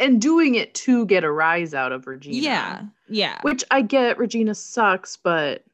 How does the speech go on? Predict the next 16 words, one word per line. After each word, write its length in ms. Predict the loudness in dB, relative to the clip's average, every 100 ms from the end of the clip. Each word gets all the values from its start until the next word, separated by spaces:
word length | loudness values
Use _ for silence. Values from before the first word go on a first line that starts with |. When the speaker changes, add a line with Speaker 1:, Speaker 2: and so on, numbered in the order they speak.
| _ _ _ _ _ _ _ _ _ _
Speaker 1:
cool 440 | -20 -8 -4 -2 0
it, 240 | -2 -6
Speaker 2:
Like, 100 | -6
Speaker 1:
lady. 220 | -6 -6
Speaker 2:
easy, 580 | -6 -4 -4 -6 -8 -10
gal. 480 | -8 -6 -4 -6 -8 _ _ _ 0
Oh, 180 | 0
also, 800 | 2 2 0 0 0 0 -2 -4 -12 -20 _ _ _
during 360 | -8 -4 -4 -2
this 500 | -2 -4 -10 -20 -20 _ _ _ _
time, 720 | -6 -2 0 0 -2 -4 -8 -12 _ _ _ _ _ _
Nick 260 | -2 0 0
and 180 | -2 -2
Heather 840 | -2 -2 -2 -2 -2 -4 -8 -14 _ _ _ _ _ _ _ _
hook 320 | -12 -6 -4 -2
up, 380 | 0 0 -4